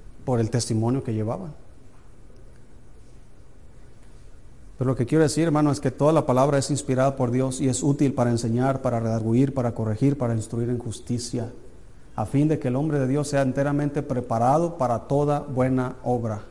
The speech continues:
Toda la Escritura es buena y es útil. Así que cuando la leemos bien, buscando a Dios, vea lo que pasa. Jeremías veintinueve, versículo once dice,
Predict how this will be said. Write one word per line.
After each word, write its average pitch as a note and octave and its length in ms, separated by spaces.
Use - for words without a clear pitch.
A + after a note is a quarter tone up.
Toda D3+ 260
la C#3 80
Escritura C3+ 480
es B2+ 120
buena A#2+ 300
y A#2 100
es G#2+ 140
útil. A2 360
Así C3 220
que C3+ 140
cuando B2 240
la A#2 100
leemos C#3 440
bien, B2 380
buscando C#3+ 520
a C#3 60
Dios, B2+ 520
vea B2+ 220
lo C3+ 100
que C3+ 100
pasa. A#2 380
Jeremías C3+ 400
veintinueve, C3 640
versículo D3+ 480
once C3+ 220
dice, C3+ 300